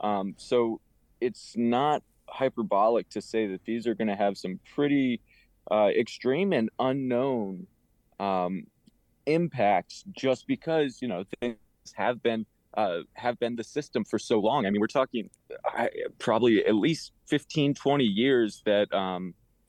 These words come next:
if, if not longer, that, uh, colleges, universities have been able to use race as one of the deciding factors. Um, so it, it just on the grander scheme, this, this scotus,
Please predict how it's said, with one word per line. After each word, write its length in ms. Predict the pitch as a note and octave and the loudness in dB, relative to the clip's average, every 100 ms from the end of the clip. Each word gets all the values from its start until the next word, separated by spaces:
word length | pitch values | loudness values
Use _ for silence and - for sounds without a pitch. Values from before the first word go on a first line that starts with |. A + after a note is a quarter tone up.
| _ | _
if, 280 | G2 G#2+ - | -6 -6 -4
if 180 | - A#2 | -2 0
not 240 | B2 A2+ G#2 | 0 0 0
longer, 400 | A#2 B2 G2+ F#2 | 0 0 -2 -4
that, 260 | F#2+ F#2 - _ - _ - | -2 -2 -6 _ -20 _ -6
uh, 280 | F#2+ E2+ D#2+ - | -2 -2 -4 -6
colleges, 640 | B2+ A2+ A#2 G#2 A2 G#2 | 0 2 2 -2 -6 -6
universities 600 | A2+ G#2+ G#2 G#2 G#2 F#2+ | -6 -4 -2 -2 -4 -6
have 300 | - D3 D#3 | -4 -4 -2
been 120 | A2 G#2 | 2 2
able 220 | G2 G2 | 2 0
to 140 | - | 0
use 260 | F#2+ F#2+ F#2 | -2 -2 0
race 280 | F2+ E2+ G2 | 0 -2 -6
as 140 | F2+ | -4
one 140 | G2 | -2
of 80 | F#2+ | -2
the 60 | E2 | -6
deciding 480 | D#2+ - F2+ E2+ E2+ | -6 0 0 0 0
factors. 560 | E2 D#2+ - F2 - _ - _ - | 0 0 -4 -8 -8 _ -20 _ -6
Um, 360 | G2 F#2+ F2 D#2+ | -2 -2 -4 -8
so 340 | - A2 G#2+ | -4 0 2
it, 180 | - C3+ - | 2 0 -2
it 160 | F#2 _ - | -14 _ -10
just 320 | - E3 - - _ - | -4 -4 -4 -20 _ -2
on 140 | C#3+ | 0
the 100 | C#3 | 0
grander 520 | F#2 A2 B2 B2+ A#2+ | 0 0 0 2 0
scheme, 640 | G2+ - - - A#2 G#2+ F#2+ | 0 -6 -10 -2 -2 -2 -2
this, 340 | G#2 - - D2+ | -4 -4 -10 -8
this 300 | F#2 C#3 - | -2 -2 0
scotus, 640 | - C3 A#2+ G#2 - | 2 4 6 4 0